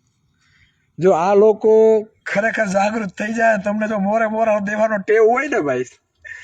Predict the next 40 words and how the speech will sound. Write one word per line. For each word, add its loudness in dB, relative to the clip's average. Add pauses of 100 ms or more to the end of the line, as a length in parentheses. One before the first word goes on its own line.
(280)
તો -4
આ 2
લોકો 0
તમારી -2
સામે -2
આવશે -2
તેને -4
કાંઈ -2
નહીં -2
કરવું 0
પડે, -2
એને -2
ખાલી -2
એટલું 0
જ -6
કરવું 0
પડશે 0 (1120)
કે 0
એક 8
પણ 0
જાતિવાદી 2
માનસિકતા 2
ધરાવતા 2
સમુદાયને -2 (300)
આપણે -2
મત 0
નથી 0
આપવાના. 2
એટલું 2
ખાલી 4
અમે 6
કરી 2
નાખશું 2
ને 2
એટલે -4
તમારા 2
બધાની 4
પપુડી 2
વરી 4
જાય. -2